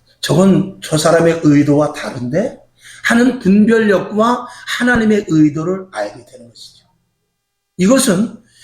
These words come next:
이 세상의 그 어떤 사람들이 누릴 수 있는 그런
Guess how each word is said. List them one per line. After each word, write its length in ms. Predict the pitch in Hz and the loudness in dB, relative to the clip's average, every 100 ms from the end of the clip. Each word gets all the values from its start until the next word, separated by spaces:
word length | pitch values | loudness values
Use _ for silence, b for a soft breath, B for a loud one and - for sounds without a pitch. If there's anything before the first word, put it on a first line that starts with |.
| b | b
이 220 | 165 233 294 | 0 2 2
세상의 560 | - 196 208 240 220 | 0 0 0 0 -2
그 220 | 139 208 226 | -2 0 0
어떤 320 | 160 220 240 | -2 0 -2
사람들이 600 | - 147 170 175 180 190 | -2 -4 -4 -2 -4 -4
누릴 300 | 143 175 214 | -4 0 0
수 160 | 208 202 | 0 -4
있는 180 | 190 190 | -4 -2
그런 320 | 190 190 - | 0 0 -2